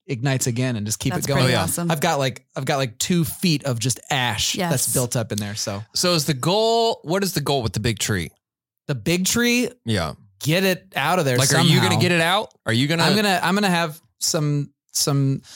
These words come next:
Speaker 1: friends helped me on, on Saturday start trying to just, it's like, how do you eat an elephant? One bite at a time.
Speaker 2: That's right.
Speaker 3: Elephant
Speaker 1: So
Speaker 3: ears.
Speaker 1: <laughs> so we're gonna do,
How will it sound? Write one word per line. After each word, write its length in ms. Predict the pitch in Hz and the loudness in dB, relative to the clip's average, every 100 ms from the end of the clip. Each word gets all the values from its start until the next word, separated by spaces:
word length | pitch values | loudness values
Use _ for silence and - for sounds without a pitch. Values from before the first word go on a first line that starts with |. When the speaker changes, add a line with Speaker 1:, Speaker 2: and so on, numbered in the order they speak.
| - | -20
Speaker 1:
friends 360 | - 170 160 156 | -6 -2 0 0
helped 200 | 165 156 | 0 0
me 160 | 156 147 | 0 0
on, 380 | 127 127 123 - - | -2 -4 -8 -12 -6
on 160 | 131 | -2
Saturday 480 | 127 147 139 131 131 | 0 0 0 0 0
start 400 | 131 - 139 131 | 0 0 0 -2
trying 300 | - 143 139 | -2 0 0
to 80 | 131 | 0
just, 340 | 107 120 - - - - - | -2 -2 -4 -12 -20 -20 -6
it's 120 | 220 262 | -2 0
like, 100 | 233 | 2
how 140 | 262 | 2
do 60 | 254 | 2
you 80 | 185 | 2
eat 100 | 160 | 2
an 100 | 139 | 2
elephant? 460 | 120 107 95 82 _ _ _ _ _ _ | 0 -2 -4 -6 _ _ _ _ _ _
One 180 | 170 202 | 0 0
bite 220 | 185 170 | 2 2
at 80 | 147 | 0
a 40 | |
time. 240 | - - 196 | -2 -6 -6
Speaker 2:
That's 220 | 185 - | -6 -4
right. 260 | 185 160 139 | -4 -2 0
Speaker 3:
Elephant 380 | 135 135 131 | 2 2 2
Speaker 1:
So 60 | - | 2
Speaker 3:
ears. 460 | 139 110 - - - _ - | 0 0 -2 -8 -10 _ -2
Speaker 1:
<laughs> 60 | 190 101 - - - | -2 0 -4 -8 -6
so 220 | - 196 | -2 2
we're 160 | 185 196 | 4 2
gonna 240 | 151 208 | 2 0
do, 380 | 180 170 156 151 | 0 2 2 0